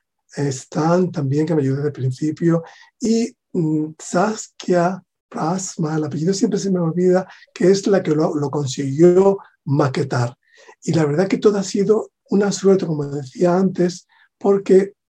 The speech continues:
con los tres libros se pueden pedir bajo demanda, tanto en España, en España está ya en las librerías, como en Latinoamérica. Por eso ahora yo tengo contacto con,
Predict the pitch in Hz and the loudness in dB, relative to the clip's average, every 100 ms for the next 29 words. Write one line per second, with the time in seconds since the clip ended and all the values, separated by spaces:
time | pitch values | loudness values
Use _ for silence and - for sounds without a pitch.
0 | _ _ _ - _ - - 156 156 - | _ _ _ -20 _ -10 2 2 2 -2
1 | 190 233 254 214 190 165 165 165 165 _ | 2 4 4 2 0 2 0 -2 -4 _
2 | _ _ _ - - 131 196 208 220 214 | _ _ _ -4 -4 -2 2 6 6 4
3 | - 156 151 202 143 160 - 175 156 139 | 0 0 0 -2 -4 -6 -2 0 0 0
4 | 135 123 120 - _ _ _ _ _ _ | 0 0 -2 -12 _ _ _ _ _ _
5 | _ 185 170 160 139 127 - 214 220 190 | _ 0 0 0 -4 -4 0 4 6 4
6 | 202 139 127 180 220 - 190 180 185 175 | 2 -2 -2 2 2 0 -2 0 0 0
7 | 147 139 131 131 143 131 127 - _ _ | -4 -6 -4 -6 -4 -4 -4 -8 _ _
8 | _ - 202 208 220 - - 180 196 196 | _ -2 2 4 4 0 -2 0 0 -4
9 | _ 165 139 143 135 123 - 127 - _ | _ -6 -2 -2 -2 -4 -6 -14 -20 _
10 | _ - - - - - 165 196 220 208 | _ -20 -20 -20 -10 0 2 4 4 4
11 | 208 214 - _ _ _ - 139 160 185 | 2 0 -4 _ _ _ -10 -4 -2 2
12 | 220 202 175 160 180 - - 151 151 | 2 2 -2 -2 -4 -4 -6 -6 -6